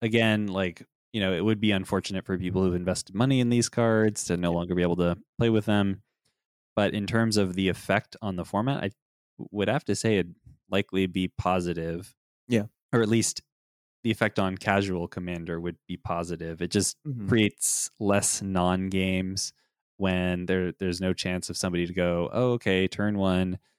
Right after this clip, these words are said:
Speaker 1: uh, Mox Diamond, Grim Monolith, turn two, cast my commander and an Armageddon," or,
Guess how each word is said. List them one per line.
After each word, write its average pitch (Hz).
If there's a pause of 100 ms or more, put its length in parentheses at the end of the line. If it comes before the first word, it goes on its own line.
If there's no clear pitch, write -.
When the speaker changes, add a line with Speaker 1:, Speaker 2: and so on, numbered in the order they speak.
(360)
Speaker 1:
uh, 90 (880)
Mox 101
Diamond, 92 (220)
Grim 101
Monolith, 90 (120)
turn 95
two, 87 (240)
cast 90
my 85
commander 87
and 85
an 78
Armageddon," 80
or, 82